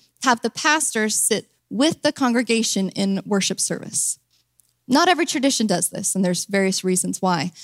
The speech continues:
But the pastors and the elders sit with the church,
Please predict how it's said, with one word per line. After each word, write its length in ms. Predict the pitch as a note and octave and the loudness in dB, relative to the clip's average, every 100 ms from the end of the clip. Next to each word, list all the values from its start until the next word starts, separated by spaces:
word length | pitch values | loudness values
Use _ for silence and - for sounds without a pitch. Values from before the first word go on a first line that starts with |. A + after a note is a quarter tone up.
| - _ _ _ | -20 _ _ _
But 120 | A3 | 0
the 60 | A#3+ | 0
pastors 500 | - D4 C#4+ - E4 | 0 2 2 2 2
and 100 | E4+ | 2
the 140 | D#4+ | 4
elders 400 | A#3+ G#3+ A#3 C#4+ | 4 2 2 0
sit 200 | - A3 - | 0 -2 -4
with 360 | C#3+ F3 - - | -4 -4 -4 -8
the 180 | - | -6
church, 580 | A3+ - - - - - | -4 -2 -4 -4 -8 -8